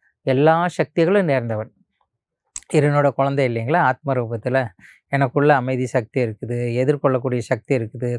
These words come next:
கண்ட்ரோல் பண்ணக்கூடிய சக்தி இருக்குது, அ, பொறுமை சக்தி இருக்குது. இதெல்லாம் நம்ம வளர்த்திக்கணும்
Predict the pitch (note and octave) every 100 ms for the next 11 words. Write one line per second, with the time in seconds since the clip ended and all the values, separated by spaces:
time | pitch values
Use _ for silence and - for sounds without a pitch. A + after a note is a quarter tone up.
0 | B2+ B2+ D#3+ D3 C3+ C3 B2 A#2+ A#2 A#2+
1 | G#2+ B2 G#2+ A#2 A#2 A#2+ B2 _ - -
2 | _ C#3 B2+ A#2+ D#3 E3+ F3+ D#3 C#3 -
3 | C3 A#2 B2 C#3 E3+ D#3+ D#3+ F#3 G3+ E3+
4 | D3+ B2 C#3+ E3 A3 D3 A2